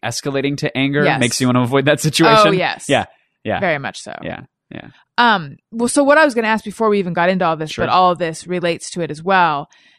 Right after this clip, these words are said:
Speaker 2: Given that you describe these disturbing, to me, disturbing images as just pixels on a screen, and so you, you have that ability to, like, disconnect.
Speaker 1: Mm-hmm.
Speaker 2: Um, in di-, in real life with real flesh people in front of you, do you have that too? Do you
Speaker 1: No.
Speaker 2: disconnect? No.
Speaker 1: No, God, no,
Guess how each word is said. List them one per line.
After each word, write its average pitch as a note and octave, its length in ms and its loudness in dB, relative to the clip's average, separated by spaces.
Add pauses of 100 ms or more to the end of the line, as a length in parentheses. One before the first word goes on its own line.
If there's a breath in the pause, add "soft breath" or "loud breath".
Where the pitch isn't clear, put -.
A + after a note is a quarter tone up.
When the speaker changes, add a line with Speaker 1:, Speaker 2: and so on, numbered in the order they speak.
(340 soft breath)
Speaker 2:
Given B3+ 300 2
that A3+ 180 0
you G3+ 340 -4
describe F3 720 0
these F3 300 -6
disturbing, D#3+ 720 -4 (120)
to F#3+ 120 -10
me, D#3+ 180 -10
disturbing D#3 420 -10
images F3 340 -6
as E3 120 -6
just E3+ 200 -12
pixels F3+ 340 -8
on D#3+ 100 -6
a D3+ 60 -12
screen, F3+ 440 -8
and E3+ 260 -6
so F#3+ 100 -4
you, G#3+ 280 -2
you G3+ 180 -6
have G3 260 -2
that F3+ 140 -4
ability E3 320 -6
to, D#3 60 -8
like, C#3+ 240 -8
disconnect. E3 760 -6
Speaker 1:
Mm-hmm. G2 560 -8
Speaker 2:
Um, F3 440 0 (1400)
in A3 300 2
di-, G#3 240 0
in G#3+ 260 2
real A3 220 2
life F#3+ 440 2
with F#3+ 160 -4
real F3 460 0
flesh F3+ 380 -6
people E3 300 -8
in C#3+ 100 -10
front G3 220 -4
of F#3+ 60 -4
you, D#3+ 340 -4
do F3 80 -10
you F3 80 -4
have E3+ 160 -6
that - 180 -6
too? G3 300 -8
Do F#3+ 100 -8
you G3 60 -4
Speaker 1:
No. - 80 -4
Speaker 2:
disconnect? G#3+ 440 -8
No. D#3 140 -6
Speaker 1:
No, F2 280 -6
God, F#2 240 -4
no, F2+ 240 -14